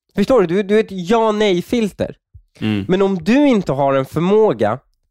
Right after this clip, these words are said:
Speaker 1: att de facto komma med ett eget förslag, alltså den, eh, så här, riksdagen är bemyndigad att göra det. Den har bara inte kompetensen.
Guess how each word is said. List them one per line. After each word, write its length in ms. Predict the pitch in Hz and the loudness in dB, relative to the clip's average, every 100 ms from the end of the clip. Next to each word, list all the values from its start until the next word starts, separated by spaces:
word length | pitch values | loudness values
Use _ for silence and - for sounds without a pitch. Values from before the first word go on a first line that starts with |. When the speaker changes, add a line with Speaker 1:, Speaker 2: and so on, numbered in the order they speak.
| _ - | _ -8
Speaker 1:
att 280 | 160 - | -6 -6
de 80 | - | -6
facto 460 | 165 - 196 - 170 | -6 -4 -6 -4 -8
komma 320 | - 165 160 | -4 -2 0
med 180 | 156 147 | 0 -2
ett 100 | 156 | 2
eget 340 | 165 156 196 | 0 2 -2
förslag, 600 | - 156 - 71 - - _ _ - | -4 -12 -8 -8 -10 -16 _ _ -8
alltså 180 | 151 160 | -6 -2
den, 120 | 202 | -2
eh, 60 | 240 _ _ _ _ _ - - - - _ _ 156 | -4 _ _ _ _ _ -20 -14 -14 -14 _ _ -4
så 100 | 180 | -2
här, 100 | 135 - _ _ _ _ _ - | -2 -4 _ _ _ _ _ -6
riksdagen 560 | 160 190 - 220 196 | -4 -4 0 0 2
är 60 | 175 | -2
bemyndigad 920 | 131 151 147 147 226 294 185 113 101 | -2 -2 -2 0 2 2 2 2 0
att 180 | 101 98 | 0 -2
göra 220 | 117 95 | -2 -2
det. 200 | 87 87 - - | -4 -8 -10 -4
Den 140 | 127 | -4
har 160 | 139 175 | -2 -2
bara 160 | 151 | -2
inte 200 | 131 113 | -4 -8
kompetensen. 840 | - 123 117 - 185 139 - - | -10 -6 -6 -2 -2 -2 -8 -16